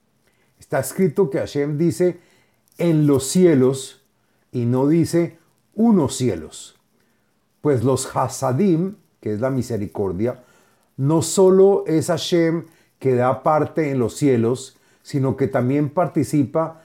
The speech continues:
durante todo el día y en todo lugar. Cuando los hasadim aparecen en la, en la Sefirá Yesod, y que es el secreto de la gota del semen, esta gota entra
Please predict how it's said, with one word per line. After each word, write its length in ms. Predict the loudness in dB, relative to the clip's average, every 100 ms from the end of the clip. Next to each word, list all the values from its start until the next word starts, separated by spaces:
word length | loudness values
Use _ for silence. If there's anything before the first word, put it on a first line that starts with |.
| _
durante 460 | -2 0 0 0 -4
todo 400 | -2 0 2 4
el 160 | 2 2
día 440 | 2 2 2 -4 _ _ -6
y 160 | -2
en 180 | 0 0
todo 260 | 0 2 4
lugar. 600 | 2 4 2 0 -8 _ _ _ _ _ _ _ _ _
Cuando 280 | -4 0 2
los 260 | 0 -2
hasadim 760 | -6 -4 -2 0 4 4 2 -4 _ _ _
aparecen 600 | -6 -2 0 0 0 -2
en 60 |
la, 160 | -2 -4
en 160 | -4 -2
la 120 | -4
Sefirá 500 | -4 -4 -2 -2 0
Yesod, 580 | 0 0 2 2 0 -4 _ _ _ _ _ _
y 120 | -10
que 340 | -2 0 2
es 280 | 0 -2 -16 _
el 180 | -4 -4
secreto 760 | -2 0 2 2 0 -2 -2 -4 _
de 140 | -6 -2
la 120 | 0
gota 380 | 2 0 2 0
del 180 | 2 0
semen, 520 | 0 0 0 -6 -10 _ _
esta 380 | -8 -8 -2 0
gota 560 | 2 2 2 0 0 -2
entra 720 | -4 -2 -2 -2 -2 -2 -6